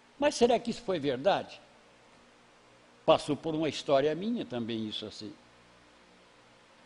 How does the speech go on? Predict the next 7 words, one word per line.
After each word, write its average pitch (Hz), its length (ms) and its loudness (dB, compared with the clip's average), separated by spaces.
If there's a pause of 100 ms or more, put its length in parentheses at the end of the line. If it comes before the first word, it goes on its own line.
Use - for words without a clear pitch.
(320)
Realmente 139 760 2
era, 247 220 4
né? 190 220 -2 (600)
Ele 131 300 2
é 135 100 6
o 123 40 0
criador, 185 680 4